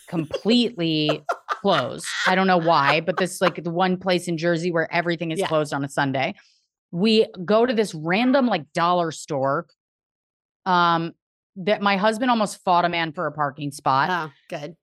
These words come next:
Speaker 1: The baby's covered in shit. I'm holding her.
Speaker 2: Oh, yeah.
Speaker 1: Um, he runs in, comes out with these onesies that are made of, like, fiberglass, I'm sure.
Speaker 2: Yeah, sure.
Speaker 1: Um,
Speaker 2: <laughs> Very
Speaker 1: and
Speaker 2: flammable.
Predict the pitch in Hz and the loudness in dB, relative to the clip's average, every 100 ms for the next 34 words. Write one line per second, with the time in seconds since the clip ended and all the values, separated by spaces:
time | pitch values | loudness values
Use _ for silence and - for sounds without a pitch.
0 | - 185 214 226 269 - 220 185 170 170 | -4 0 2 4 2 2 0 2 0 -4
1 | - 170 156 156 _ 175 226 196 185 170 | -4 -2 0 -2 _ 0 0 2 2 2
2 | 160 151 147 139 139 196 208 175 170 143 | 0 -2 -2 -2 -2 -2 0 0 -4 -6
3 | - 180 170 165 160 160 - _ _ _ | -2 0 2 2 0 -4 -10 _ _ _
4 | _ 208 220 196 247 262 214 190 180 180 | _ -2 2 4 4 4 4 4 2 -2
5 | - 220 214 196 185 190 180 160 175 170 | -2 0 2 2 0 -4 -6 -2 -2 -2
6 | 165 156 160 156 156 151 143 - - 156 | -4 -4 -2 0 0 0 -2 -6 -2 -2
7 | - 165 147 147 139 147 131 135 143 139 | 0 0 2 0 0 0 0 -2 -8 -8
8 | - 160 - 262 151 - _ _ - 185 | -4 -4 0 0 0 -4 _ _ 0 4
9 | 175 160 151 - 202 202 208 247 254 262 | 6 4 0 -4 -4 -4 0 2 4 4
10 | 202 190 190 185 175 143 135 | 4 4 4 2 -2 -4 -8